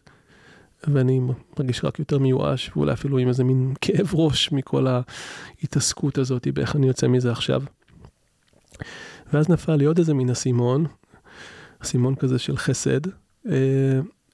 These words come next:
שעזר לי רגע להסתכל על הכאב הזה, על הדיכאון הפנימי הזה, על ה-, על המוות הפנימי שלי, של רן. ועלתה בי השאלה, האם אתה מוכן גם לאפשר לחלק הזה שלך להיות חלק ממך?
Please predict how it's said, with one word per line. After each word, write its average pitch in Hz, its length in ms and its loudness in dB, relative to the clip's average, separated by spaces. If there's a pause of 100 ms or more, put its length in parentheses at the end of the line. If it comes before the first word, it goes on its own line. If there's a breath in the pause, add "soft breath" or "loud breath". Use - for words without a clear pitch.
(420)
שעזר 147 520 0
לי 165 100 2
רגע 160 240 2
להסתכל - 360 -2
על 151 180 2
הכאב 123 360 -2
הזה, 117 220 -2 (640)
על 127 260 0
הדיכאון 131 580 -2
הפנימי 123 420 -2
הזה, 117 280 0 (240)
על 127 240 -2
ה-, 120 260 -4 (280)
על 135 120 -2
המוות 123 640 -2
הפנימי 127 420 -2 (240)
שלי, 123 360 -2 (120)
של 131 160 -2
רן. 120 260 0 (1500 loud breath)
ועלתה 135 1000 0
בי 160 120 2
השאלה, 156 340 0
האם 156 140 2
אתה 165 120 -2
מוכן 147 300 -2
גם 147 180 0
לאפשר 143 260 -2
לחלק 143 420 -2
הזה 135 100 -2
שלך 131 340 -6
להיות 127 480 -2
חלק - 300 -6
ממך? 131 280 -2